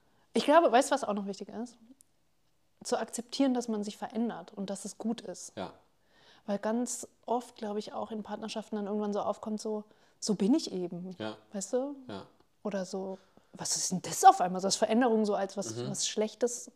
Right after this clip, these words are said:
Speaker 1: ähm,
Speaker 2: Mhm.
Speaker 1: empfunden wird. Und das finde ich ganz gefährlich so.
Speaker 2: Also so eine Freude daran, die andere Person wachsen zu sehen.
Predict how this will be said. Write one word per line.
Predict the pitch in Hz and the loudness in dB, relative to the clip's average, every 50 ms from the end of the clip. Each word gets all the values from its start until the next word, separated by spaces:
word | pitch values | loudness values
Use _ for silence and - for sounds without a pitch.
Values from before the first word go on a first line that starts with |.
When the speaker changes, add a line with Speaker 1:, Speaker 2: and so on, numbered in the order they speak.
| - | -6
Speaker 1:
ähm, | 233 240 226 226 233 226 | -4 -2 0 0 -2 -2
Speaker 2:
Mhm. | 208 | -4
Speaker 1:
empfunden | - 214 214 - - 240 226 226 214 226 | -4 -6 -6 -6 -6 -6 -6 -4 -4 -2
wird. | 240 247 254 254 - _ _ _ _ _ - - - _ _ _ _ | -2 -2 -2 -4 -10 _ _ _ _ _ -20 -20 -20 _ _ _ _
Und | - 214 196 - | -10 -6 -4 -4
das | 214 - | -4 -4
finde | - - 208 196 196 | -4 -4 -4 -4 -4
ich | 190 - - _ _ _ _ _ _ _ _ - | -6 -12 -16 _ _ _ _ _ _ _ _ -10
ganz | 202 196 202 - - | -6 -6 -6 -6 -8
gefährlich | - 202 - - 196 202 208 214 208 202 - | -10 -14 -14 -12 -8 -6 -2 -2 -2 -2 -2
so. | - 185 180 196 202 196 208 220 214 - - | -4 -6 -6 -6 -6 -6 -6 -6 -8 0 6
Speaker 2:
Also | - 277 302 269 233 | 10 12 12 12 12
so | 107 | 10
eine | 101 98 98 | 8 2 -2
Freude | 95 - - 113 110 117 123 113 | -6 0 6 6 8 8 6 4
daran, | 120 107 104 107 104 104 104 104 101 | 2 2 2 0 0 0 -2 -2 -4
die | 101 101 82 | -4 -6 -6
andere | 92 101 98 98 | -6 -8 -8 -10
Person | - - 104 95 101 98 95 92 90 | -10 -10 -10 -8 -8 -8 -8 -6 -6
wachsen | 95 92 - - - - 98 | -6 -8 -8 -10 -14 -14 -14
zu | - - - | -14 -14 -16
sehen. | 87 - 71 71 76 - - | -14 -12 -12 -12 -12 -14 -16